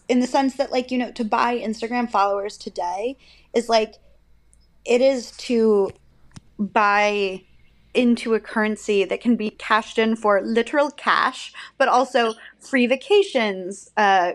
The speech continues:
cool handbags, cloudy friends. Like, you know, th-, you can really,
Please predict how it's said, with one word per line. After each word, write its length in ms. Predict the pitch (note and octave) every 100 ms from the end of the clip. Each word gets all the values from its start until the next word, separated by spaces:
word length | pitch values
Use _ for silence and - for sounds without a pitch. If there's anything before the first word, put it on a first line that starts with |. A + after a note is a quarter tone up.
| - _
cool 280 | - G#3+
handbags, 920 | C#4 D#4 E4+ E4+ A3 F#3 F3 E3+ E3+ -
cloudy 500 | - F#3 F3 F#3+ A#3
friends. 680 | - D#4 E4 A#3+ F#3+ F3 -
Like, 220 | G3 - - - -
you 80 |
know, 120 | A#3 G#3+
th-, 240 | - G#3+
you 120 | C4
can 200 | B3+ B3+
really, 600 | C4 A#3+ A#3 A3+ G#3 G#3